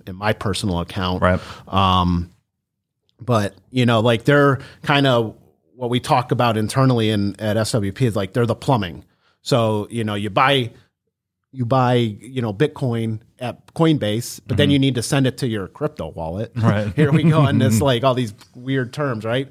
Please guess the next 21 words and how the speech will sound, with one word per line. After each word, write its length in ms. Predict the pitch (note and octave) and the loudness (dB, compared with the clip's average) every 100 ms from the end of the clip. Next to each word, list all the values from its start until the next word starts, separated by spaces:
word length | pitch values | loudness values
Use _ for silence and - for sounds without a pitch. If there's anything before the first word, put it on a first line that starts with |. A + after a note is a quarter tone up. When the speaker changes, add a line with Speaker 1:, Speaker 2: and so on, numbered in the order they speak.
| G#2+ | -6
Speaker 2:
Yeah. 160 | F#2+ | -2
Speaker 1:
But 120 | E3 | 0
it 100 | E3 E3 | 0 2
needs 200 | G3+ - | 0 2
to 160 | E3 D3+ | 2 2
get 180 | F#3+ | 2
there 180 | - A2+ | 0 -2
somehow. 540 | - A2+ G2 G2+ - - _ _ | -2 -6 -8 -12 -16 -20 _ _
And 160 | C#3 D3 | -4 -2
Silvergate 600 | - F3 F3 D#3 D3 C#3+ | 0 0 2 2 2 4
is 140 | C3 | 2
the 120 | - B2 | 2 -2
technology 800 | - C3 C3 C3 D3 B2+ A2+ A2+ | 0 -2 0 2 2 2 0 -4
to 80 | |
go 240 | G2+ B2+ B2 | -2 0 0
from 260 | A#2 B2+ | 0 -4
point 260 | G#2+ B2 A2 | -2 -2 -2
A 80 | G#2+ | -2
to 80 | F#2+ | -6
point 320 | - F#2+ E2+ | -8 -10 -8
B. 280 | G2+ D#2 | -12 -12